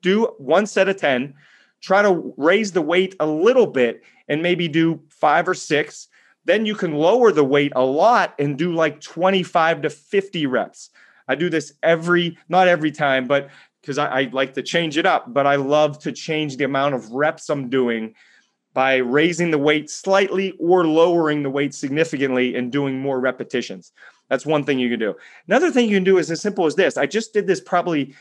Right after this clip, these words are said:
two weeks ago. I drove a different way to work. Drove a different way to work. It's, it's that simple. It can just break up the day. It can get you thinking different. You can see different things. Maybe you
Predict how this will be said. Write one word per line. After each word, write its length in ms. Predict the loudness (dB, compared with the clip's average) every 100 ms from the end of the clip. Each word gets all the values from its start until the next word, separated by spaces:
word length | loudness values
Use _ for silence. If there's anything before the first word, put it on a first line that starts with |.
| _ _ _
two 200 | -2 0
weeks 340 | 0 -4 -6
ago. 380 | 0 2 2 -2 _ _ _ _ _ _ _ _ -4
I 100 | -4
drove 480 | -2 2 4 4 2
a 60 |
different 400 | -4 -4 -4 -4
way 280 | -2 0 0
to 120 | -4
work. 540 | -6 0 0 0 _ _ _ _ _ _ _ _ _
Drove 300 | 2 2 4
a 40 |
different 300 | 0 0 0
way 80 | 2
to 80 | 2
work. 300 | 0 0 -2
It's, 180 | -8 -2
it's 240 | -4 -2
that 240 | -2 -2 -2
simple. 420 | -4 -2 -4 -4
It 100 | -6
can 160 | -6 -8
just 200 | -10 -8
break 380 | -2 -2 0
up 240 | -2 -4 -6
the 100 | -6
day. 400 | -2 -2 -4 -8 -18 -6
It 80 | -4
can 180 | -2 -4
get 200 | -4 -4
you 80 |
thinking 500 | -6 -4 -4 -4 -4
different. 380 | -4 -6 -8 -12
You 80 | -12
can 160 | -12 -12
see 280 | -12 -12
different 460 | -4 -6 -4 -8 -2
things. 400 | 0 0 -4 -10 -20 -20 _
Maybe 260 | 0 0 -4
you 340 | -6 -8